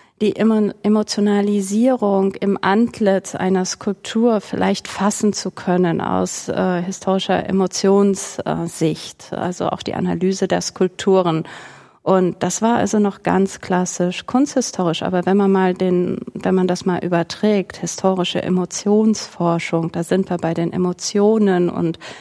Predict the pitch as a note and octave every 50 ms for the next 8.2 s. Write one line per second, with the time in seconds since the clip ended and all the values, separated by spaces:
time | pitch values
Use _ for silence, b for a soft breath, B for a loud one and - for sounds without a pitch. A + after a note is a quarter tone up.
0 | B B B B B B B - G3 F3+ F#3 F3+ - F#3+ F#3 E3+ - F3+ F#3+ F#3+
1 | - - F#3+ F#3+ F#3 E3+ F3 F3 - - F#3 F#3 - - - - - F3+ F3+ F3+
2 | F3+ - - - - B3 C#4 D4+ - - - - - G3 F#3 F#3 - - - -
3 | - F3+ F#3 F#3 F3+ F3 - G3 A#3 B3 C4 B3+ - - A3+ G#3 F#3+ F#3+ F#3+ F#3
4 | - - - - - - F3+ F#3 F#3+ F#3+ - - - - - - - - - -
5 | - F3+ F3+ F3 F3 F3 F3 F3 E3 E3 B B B B B B B B B B
6 | _ - E3 D3+ D#3 E3+ G3 G#3 G3+ F#3+ F#3+ F3 E3 D3+ D#3 D#3 D#3 E3 E3 -
7 | - - F3 E3+ E3 E3 D#3+ E3+ E3+ E3+ E3 - - D3+ D3+ E3+ F3+ E3+ D#3+ D#3
8 | - - -